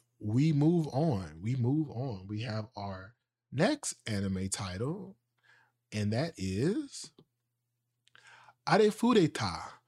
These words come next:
From Commonplace to World's Strongest, uh, episode nineteen, which is called Someone Important, and episode twenty is A New Vow. Now, um, I gotta, I must say, y'all will be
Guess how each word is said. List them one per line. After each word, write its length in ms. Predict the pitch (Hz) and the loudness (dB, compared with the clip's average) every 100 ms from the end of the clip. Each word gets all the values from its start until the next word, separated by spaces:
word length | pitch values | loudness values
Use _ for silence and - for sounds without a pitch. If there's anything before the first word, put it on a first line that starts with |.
| _ _ | _ _
From 100 | - | -4
Commonplace 720 | 110 165 202 196 - 170 185 - | 2 4 6 4 2 2 0 -2
to 100 | 117 | -2
World's 360 | 110 143 151 | 0 2 2
Strongest, 680 | - - 151 190 196 196 - _ - _ - 110 | 0 2 2 4 0 -2 -6 _ -20 _ -12 -8
uh, 100 | 104 | -2
episode 480 | 135 160 - 156 131 | 0 2 2 2 2
nineteen, 680 | 127 160 196 - 160 185 196 | 2 0 0 2 2 4 0
which 160 | 123 | -2
is 120 | 113 - | -6 -6
called 400 | 127 120 113 110 | -2 -2 -2 -4
Someone 580 | - 143 156 151 147 - | -2 2 2 2 0 -2
Important, 1040 | 104 95 - - 214 320 - 98 113 185 - _ _ _ _ _ - | -4 -4 -2 -2 0 -2 -4 -2 -2 -4 -10 _ _ _ _ _ -6
and 300 | 113 117 123 | -2 -2 -2
episode 400 | 131 147 143 127 | -2 0 2 0
twenty 500 | - 196 185 147 143 | 0 2 4 2 0
is 320 | 110 113 117 - 107 | -2 0 0 -4 -2
A 160 | 104 95 | -2 0
New 480 | 104 131 165 185 139 | 2 4 2 0 -8
Vow. 680 | 110 117 135 82 78 78 _ _ _ _ - | -2 2 2 0 -8 -14 _ _ _ _ -2
Now, 640 | 135 131 131 127 139 - _ - | 0 2 2 0 -4 -10 _ -2
um, 480 | 127 127 113 107 - _ _ _ _ - - | 2 4 2 0 -4 _ _ _ _ -6 0
I 80 | 160 | 4
gotta, 280 | 285 208 | 4 6
I 80 | 147 | 4
must 300 | 156 185 175 | 6 6 4
say, 200 | - 123 | 2 2
y'all 280 | 98 120 156 | 2 4 6
will 100 | 143 | 6
be 360 | 123 127 123 | 6 4 4